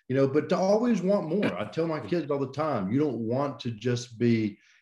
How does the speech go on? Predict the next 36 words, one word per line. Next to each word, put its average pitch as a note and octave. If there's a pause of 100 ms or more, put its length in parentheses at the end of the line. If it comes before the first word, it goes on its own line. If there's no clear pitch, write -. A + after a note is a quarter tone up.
(120)
average. A2+
You've G#2+
gotta A#2
want," A2+
in A#2
fact, D3+
just D#3+
yesterday, A#2 (440)
my A#2+
fourteen-year-old D3
son A#2+
has G#2+
recently A#2 (240)
gotten C3
into B2+
fitness. G2+
So G#2
for G#2
the G2+
last A#2+
couple A#2+
of G#2+
months, A2+
we've A2
been G2+
working A#2
out. G#2
It's, G2+
it's, A#2+
oh, B2
it's F#2+
got G#2+
me C#3
excited, B2+
him C3+
excited. A#2